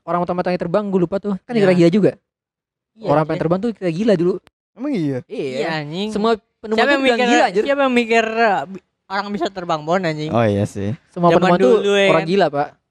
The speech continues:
Speaker 1: Kagak ada yang bener aja.
Speaker 2: Heeh, anjir. Itu sangat-sangat aneh. Lu mungkin
Speaker 1: Hmm.
Speaker 2: kalau zaman dulu juga lo katain dia, Bon.
Speaker 1: <laughs> Oh iya,
Speaker 2: Namanya
Speaker 1: iya, Bon,
Speaker 2: anjing
Speaker 1: itu.
Speaker 2: gila, anjing.
Speaker 1: Pasti orang gila nih, mitos nih, mitos. <laughs>
Speaker 3: Eh, oh iya, dulu mitosnya lebih banyak kali ya, anjir ya?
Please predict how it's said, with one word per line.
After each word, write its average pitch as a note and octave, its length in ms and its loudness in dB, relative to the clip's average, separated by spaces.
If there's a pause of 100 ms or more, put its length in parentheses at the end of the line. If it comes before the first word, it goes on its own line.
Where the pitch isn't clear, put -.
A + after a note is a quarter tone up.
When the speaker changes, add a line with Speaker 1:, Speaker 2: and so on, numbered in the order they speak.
Speaker 1:
Kagak E3+ 200 -4
ada D#3 80 2
yang C#3+ 100 2
bener C#3+ 160 -4
aja. B2+ 160 -4
Speaker 2:
Heeh, - 640 -20
anjir. C#3+ 340 -12 (180)
Itu D#3+ 200 -18
sangat-sangat C#3+ 720 -8 (560)
aneh. F3+ 360 -6
Lu G#3 120 0
mungkin B3 220 0
Speaker 1:
Hmm. C3+ 60 -12
Speaker 2:
kalau F#3+ 220 6 (100)
zaman F3 240 0
dulu B3 140 -4
juga F3+ 160 6
lo E3+ 160 6 (140)
katain D3+ 300 -6
dia, D3 200 0
Bon. G#3 280 -2
Speaker 1:
<laughs> - 40 -16 (1040)
Oh B3+ 140 -2
iya, G3+ 100 -2
Speaker 2:
Namanya E3+ 140 -4
Speaker 1:
iya, G#3+ 120 2
Bon, G3+ 120 2
Speaker 2:
anjing F#3+ 160 -2
Speaker 1:
itu. C#3+ 160 -6
Speaker 2:
gila, D3+ 240 0
anjing. C#3+ 200 -8 (360)
Speaker 1:
Pasti A#2+ 320 -8
orang D3 180 -4
gila C3+ 180 -8
nih, - 120 -6
mitos C#3+ 260 -8
nih, D#3+ 120 -12
mitos. D#3 360 -6
<laughs> F#4+ 60 -12 (880)
Speaker 3:
Eh, G3 260 -2 (160)
oh - 80 -18
iya, F#3+ 240 0 (180)
dulu F3 220 0
mitosnya G3 320 2
lebih F3 160 0
banyak D3 240 -2
kali F3+ 260 0
ya, D3+ 160 4
anjir D#3+ 220 -6
ya? D3+ 120 -10